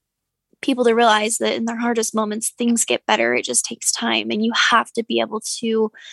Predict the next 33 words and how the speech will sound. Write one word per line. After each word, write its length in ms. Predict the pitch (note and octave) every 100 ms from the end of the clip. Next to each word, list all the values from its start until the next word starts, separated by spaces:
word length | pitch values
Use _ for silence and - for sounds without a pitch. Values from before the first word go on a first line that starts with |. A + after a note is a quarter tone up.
| - - _ _ -
push 360 | - C#4+ B3+ -
and 180 | A#3+ A#3
fight. 320 | - A#3+ A3 -
And 180 | G#3+ -
I, 460 | B3 D#4 D4+ B3+ - _ _ _ _ _ _ _ _ _ _ _ _
this, 200 | A3+ - -
my, 300 | C4+ D#4+ G4
I 100 | D#4+
don't 120 | F#4 D#4
know 80 |
if, 200 | D#4 - - _
like, 260 | A#3 - -
my 180 | A#3+ D4
personality 640 | - F4 D4 A#3+ D4 E4+
type, 280 | D#4+ D#4+ D#4 -
I 140 | C4
am 160 | C#4+ C4+
just, 180 | B3+ -
like, 120 | G3 -
everybody's 380 | B3+ B3+ B3
biggest 320 | - A3 A3 -
cheerleader. 440 | G#3+ F3+ F3+ F3
Like, 140 | F3 G3
if 80 | -
you're 200 | A3 D4
gonna 160 | E4+ D#4
do 100 | C4
something, 480 | - B3 C4 B3 B3 - - - - _ _ _ _ _
I 140 | C4 C4
will 120 | B3+
cheer 200 | - A3+
you 180 | G3 -
on. 260 | D2+ A3+